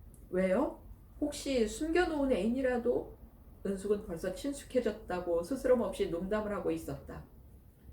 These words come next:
농담치고는 쪽집게 무당보다도 더 정확한 농담이 아닐 수 없었다. 숨겨놓은 애인은? 당혹한 나는 일단 부인부터 하고 보았으나 방을 보여주지 않으려면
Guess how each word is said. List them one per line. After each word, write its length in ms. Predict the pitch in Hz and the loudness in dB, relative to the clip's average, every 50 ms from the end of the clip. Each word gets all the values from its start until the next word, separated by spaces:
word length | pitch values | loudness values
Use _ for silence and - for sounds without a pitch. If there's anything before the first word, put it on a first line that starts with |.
| - - - - - - - - | -20 -20 -20 -20 -20 -20 -18 -8
농담치고는 800 | - 185 185 220 214 226 233 233 - - 226 226 226 226 220 214 | -2 0 2 4 4 4 4 4 2 2 4 4 4 4 4 2
쪽집게 600 | - 277 269 - - - 240 233 - - 233 226 | 0 -2 -2 -4 -6 -8 -10 -6 2 6 6 6
무당보다도 680 | 190 175 185 208 202 196 190 196 180 175 175 185 185 | 6 4 0 0 0 0 -2 -2 0 0 0 0 -2
더 180 | - - 185 170 | -4 -2 -2 -2
정확한 480 | - 208 196 185 196 196 - 214 196 180 | -2 -4 -6 -6 -6 -6 -6 -8 -8 -6
농담이 400 | 175 180 180 196 190 185 190 - | -6 -6 -6 -4 -4 -4 -4 -4
아닐 260 | - 160 185 180 175 | -4 -4 -4 -4 -4
수 140 | - - 156 | -4 -4 -4
없었다. 520 | 151 - - 147 139 - - - - - - - - - - - - - | -4 -4 -6 -10 -10 -10 -10 -12 -12 -12 -14 -20 -20 -20 -20 -20 -20 -18
숨겨놓은 960 | - - - - - - 208 208 208 208 202 208 208 202 196 196 190 190 185 185 | -16 -14 -14 -12 -10 -8 -8 -6 -6 -6 -4 -4 -4 -2 -4 -4 -6 -6 -4 -4
애인은? 420 | 185 180 180 180 196 208 202 208 - - - - - - - - - - - - - - - - - - - - | -4 -4 -4 -4 -6 -6 -8 -8 -10 -14 -16 -18 -18 -20 -20 -20 -20 -20 -20 -20 -20 -20 -20 -18 -18 -18 -18 -8
당혹한 480 | - 233 202 214 220 220 220 262 240 220 | -4 0 2 2 2 2 2 0 2 2
나는 260 | 220 208 220 208 - | 2 2 2 0 0
일단 460 | - 190 - - 220 208 - - - | -2 -2 2 2 2 2 0 -2 -6
부인부터 580 | - 214 208 220 220 214 214 214 196 - - 214 | -4 -2 -2 0 0 0 -2 -2 -6 -6 -6 -4
하고 320 | 214 214 240 233 226 214 | -2 -2 2 4 2 2
보았으나 580 | 190 185 190 185 - - 190 185 185 180 - - | 2 2 -2 -2 -4 -4 -4 -4 -2 -4 -4 -6
방을 380 | - - 214 214 226 240 240 240 | -8 -6 -2 2 4 6 6 6
보여주지 440 | - 208 202 208 196 202 190 - 190 | 6 8 6 6 6 4 0 -2 -2
않으려면 520 | 165 160 170 180 170 175 185 180 180 165 | -2 -2 -2 -2 -4 -2 -2 -4 -4 -6